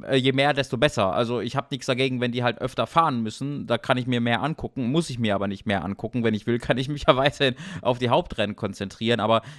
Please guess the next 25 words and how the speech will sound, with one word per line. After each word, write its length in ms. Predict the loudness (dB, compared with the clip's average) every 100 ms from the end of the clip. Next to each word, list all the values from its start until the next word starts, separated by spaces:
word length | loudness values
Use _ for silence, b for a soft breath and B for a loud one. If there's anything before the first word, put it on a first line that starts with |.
| -6
ich 180 | -4
sehe 220 | 2 2 4
nicht, 240 | 0 -2
wie 60 | -2
das 120 | -2
für 300 | -2 0 -2 B B
ZuschauerInnen 1120 | -4 -2 2 4 4 2 -2 -4 -4 -4 -4
ein, 40 | -4 -2
ein 200 | -2 -2
schlechtes 640 | -2 2 2 2 -6 -6
Ding 360 | 0 2 2 -2 b b b
sein 360 | 6 6 6
muss, 420 | 4 0 -2 -8 -4
äh, 260 | 0 2 2
oder, 640 | 0 0 2 2 0 -2
ähm, 480 | -4 -4 -4 -6 -6
sein 380 | -8 0 0 0
sollte, 600 | 2 2 2 0 -2 -2 B B B
wenn 140 | 0 2
man 100 | 4
halt 340 | 4 0 -6 -8
mehr 640 | -2 4 6 6 4 2
von 240 | -2 -2 0
dem 140 | -2
Sport 540 | -2 2 4 4 0